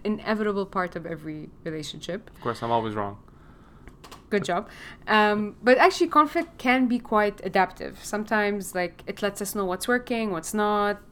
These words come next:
Speaker 1: It signals, they signal if things need to change. Um, so it's, again, like I said, it's not about eliminating it, it's about managing it. They actually say that, like, when you choose a partner, you choose a set of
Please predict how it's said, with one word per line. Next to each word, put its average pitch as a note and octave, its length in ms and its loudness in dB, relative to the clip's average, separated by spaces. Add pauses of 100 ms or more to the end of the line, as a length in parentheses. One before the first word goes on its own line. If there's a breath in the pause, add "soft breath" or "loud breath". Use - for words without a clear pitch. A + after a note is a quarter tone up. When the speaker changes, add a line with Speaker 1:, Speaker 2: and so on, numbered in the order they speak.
(140)
Speaker 1:
It - 160 -12
signals, G3 800 0 (200)
they F#3+ 100 -2
signal G3 360 0
if F#3 80 -6
things G3 260 -4
need F#3+ 180 -4
to - 100 -16
change. C4 800 0 (560 loud breath)
Um, F3 520 -6 (460 loud breath)
so B3 160 4
it's, B3 140 2
again, A3 320 2
like F#3+ 180 -2
I G#3 40 0
said, G3+ 160 -2
it's G3 100 -6
not G#3+ 120 0
about G3+ 260 0
eliminating A3+ 560 0
it, A3 200 -6
it's - 160 -10
about F3+ 480 -4
managing F3+ 500 -4
it. - 300 -16 (840 soft breath)
They G#3 100 4
actually A3+ 380 0
say G3 280 0
that, F3 280 -4
like, - 240 -8
when G#3 120 0
you G3+ 80 -2
choose G#3 240 -4
a G3+ 80 0
partner, G3 440 0
you F3+ 180 -4
choose G3 320 -6
a F#3+ 80 -4
set F#3 300 -6
of F3+ 260 -6